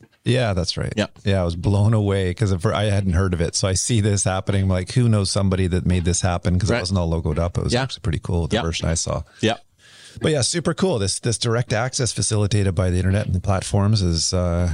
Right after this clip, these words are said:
Speaker 1: is changing celebrity. So how do you steer your clients? Is that the agent's job, or it must be yours because it's part of the whole package, right?
Speaker 2: Yeah.
Speaker 1: How do you steer them into the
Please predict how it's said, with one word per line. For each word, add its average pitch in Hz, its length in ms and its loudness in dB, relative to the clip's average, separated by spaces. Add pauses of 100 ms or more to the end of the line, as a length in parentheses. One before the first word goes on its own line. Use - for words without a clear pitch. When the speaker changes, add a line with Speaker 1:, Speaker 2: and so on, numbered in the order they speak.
(120)
Speaker 1:
is 87 200 0
changing 104 640 2
celebrity. 101 460 0
So 92 140 0
how 127 140 0
do 175 60 0
you 202 100 0
steer 135 420 0
your 107 580 2
clients? - 960 -2 (400)
Is 107 100 2
that 120 160 0
the 104 80 0
agent's 131 300 0
job, 135 320 -2
or 95 160 0
it - 80 -4
must 135 180 0
be 220 80 -2
yours 98 380 0
because 101 260 0
it's 95 120 -2
part 123 280 0
of 110 100 -4
the - 80 -4
whole 110 300 0
package, - 480 -2
right? 131 340 0
Speaker 2:
Yeah. 110 100 2
Speaker 1:
How 98 60 0
do 120 60 0
you 127 60 2
steer 131 260 0
them 107 180 2
into 104 540 2
the 90 400 2